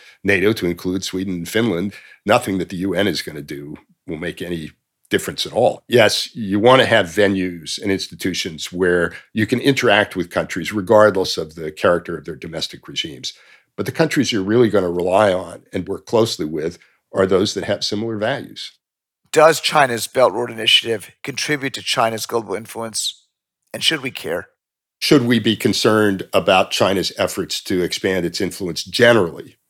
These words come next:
Speaker 1: in the developing world? The so-called Global South is gonna be a source of growing demand for their exports. They see a world in which they're gonna be denied access to the markets of the advanced industrial democracies.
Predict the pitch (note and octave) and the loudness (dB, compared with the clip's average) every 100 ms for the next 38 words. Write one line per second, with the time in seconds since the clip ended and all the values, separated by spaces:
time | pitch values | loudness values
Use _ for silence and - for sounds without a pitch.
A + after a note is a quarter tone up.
0 | - F2+ E2+ D2+ D2+ D#2 - C2 D2 - | -8 -4 -4 -6 -10 -10 -14 -18 -16 -16
1 | - _ _ _ - _ - F#2 A#2 F#2+ | -18 _ _ _ -20 _ -8 -2 0 0
2 | G2 D2+ G2 F#2 F#2 - G2 G2 F2 - | -4 0 0 0 -2 0 4 4 2 -4
3 | G2+ F#2 F#2 F2 E2+ - G#2 G#2+ - D2+ | -6 -6 -6 -4 -4 -2 0 0 -2 -8
4 | D#2+ G2 F#2+ F2 D#2+ E2+ G#2 G#2 C2+ - | -6 0 0 0 -4 -6 -2 -4 -6 -16
5 | _ _ _ _ - E2+ E2 D#2 D#2+ D#2 | _ _ _ _ -12 -6 -4 -4 -8 -8
6 | D#2 D#2 - G#2 - - - - - - | -8 -10 -4 -4 -4 -10 -18 -16 -16 -8
7 | F2+ F#2+ G2 F#2+ F2 - G2+ F#2+ E2+ F2 | -2 0 0 -2 -4 -4 -4 -4 -4 -2
8 | F2 E2+ D#2 D#2+ - - - - _ _ | -2 -4 -6 -6 -2 -2 -4 -18 _ _
9 | - E2+ D#2 E2+ D#2 D#2 E2+ E2+ F#2 F#2 | -4 -4 -2 -4 -4 -4 -4 -2 0 -2
10 | D#2+ F2 - E2 - - D2 D#2+ D#2 - | -2 -4 -6 -8 -10 -10 -12 -8 -8 -8
11 | D2 - C#2+ D2 C#2+ D#2+ D2+ - C#2+ D2+ | -12 -12 -12 -14 -12 -12 -10 -12 -12 -14
12 | - D2+ F2 C#3 D3 - - - | -14 -12 -6 -6 -6 -12 -14 -14